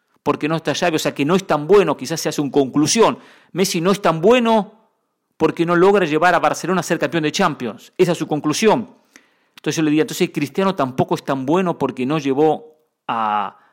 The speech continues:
a la Juventus a ganar Champions. Si el Juventus, el calcio italiano lo gana todos los años, y hasta este año parece que lo va a perder. Entonces,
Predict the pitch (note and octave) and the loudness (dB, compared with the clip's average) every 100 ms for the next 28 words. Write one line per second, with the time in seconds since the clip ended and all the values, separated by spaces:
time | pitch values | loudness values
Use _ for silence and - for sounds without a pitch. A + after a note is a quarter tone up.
0 | - C3+ C#3 A#2+ B2+ D3+ F#3 E3 - B2 | -6 0 0 2 2 2 0 -4 -6 -4
1 | C3 C3 G#3+ A#3 D3+ B2+ A2 - _ _ | -4 -2 -2 -2 -4 -6 -8 -14 _ _
2 | - G3 A#3 B3+ A#3+ - E3+ A3+ A3+ G3 | -6 -2 0 0 0 -2 0 2 0 0
3 | F#3 A3+ G#3 F3 F3 E3 F3 D3+ - A#2+ | 2 2 2 2 0 0 2 2 0 -2
4 | G#2+ A2 - _ _ D#3+ G#3 G3+ G3 F3+ | -4 -8 -12 _ _ -2 0 0 -2 0
5 | F3 F3 D3 C#3+ D3+ D3+ A#2+ B2 G#2+ - | 0 0 0 2 4 2 0 -2 -6 -14
6 | _ _ _ _ _ _ _ _ _ _ | _ _ _ _ _ _ _ _ _ _
7 | - C#3 D3+ | -12 -6 -4